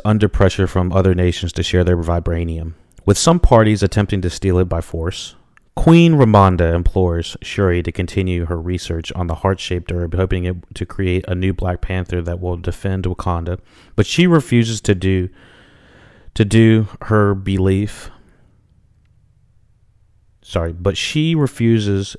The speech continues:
due to her belief that the Black Panther is a figure of the past. And I'm not sure if that is really pushed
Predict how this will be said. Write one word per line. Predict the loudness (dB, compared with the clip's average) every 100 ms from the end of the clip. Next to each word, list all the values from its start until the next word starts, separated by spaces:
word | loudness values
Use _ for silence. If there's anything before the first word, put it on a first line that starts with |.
| -12
due | -2 0 0
to | -2
her | -2 -2
belief | -2 -2 -2 -4 -4
that | -6
the | -4
Black | -2 -2 0
Panther | -2 -2 -2 -2
is | -2 -4 -6
a |
figure | -4 -6 -2 -2 -2
of | -4
the | -6
past. | -4 -4 -6 -12 -16 -20 _ _ _ -20 -20 -8
And | 0 2
I'm | 2
not | 0 -2
sure | -2 -2
if | -2
that | -2 -2
is | -2 -6
really | -4 -2 -2 -4 -6 -10 _ _ _ _ _ _ _ _ _ _ -10
pushed | -4 -2 -2 -6 -12